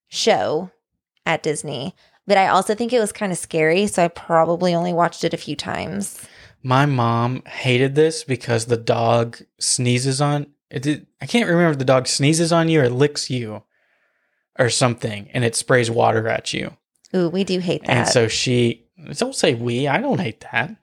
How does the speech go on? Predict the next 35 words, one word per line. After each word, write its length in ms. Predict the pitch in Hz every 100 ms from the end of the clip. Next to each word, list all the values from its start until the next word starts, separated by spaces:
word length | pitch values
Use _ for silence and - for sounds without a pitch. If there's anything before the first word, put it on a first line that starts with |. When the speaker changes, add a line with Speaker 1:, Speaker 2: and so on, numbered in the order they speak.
| _ -
Speaker 1:
You 240 | 233 262
don't 360 | 208 202 202 196
hate 280 | 190 185
that 460 | 214 202 196 - -
Speaker 2:
No, 160 | 214 214
Speaker 1:
when 140 | 208
you 60 | 202
Speaker 2:
I 20 |
Speaker 1:
get 120 | 208
Speaker 2:
don't. 80 | 180
Speaker 1:
splashed 580 | - 190 175 196 - -
by 140 | 196
water? 520 | 185 175 175 196 202 139
Speaker 2:
No, 200 | 131 120
I 80 |
don't 160 | 117 113
mind 200 | 110 113
that 140 | - -
part. 280 | - - - _ _ _ _
I 120 | 127
just 100 | 120
don't 120 | 135 139
like 140 | 139
being 180 | 117 110
poked 340 | - 127 -
in 100 | 117
the 80 | 113
butt 360 | 110 113 - -
like 320 | - - -
it's 220 | - -
tough 160 | - -
to 80 | 147
be 120 | -
a 40 |
bug. 340 | 139 - -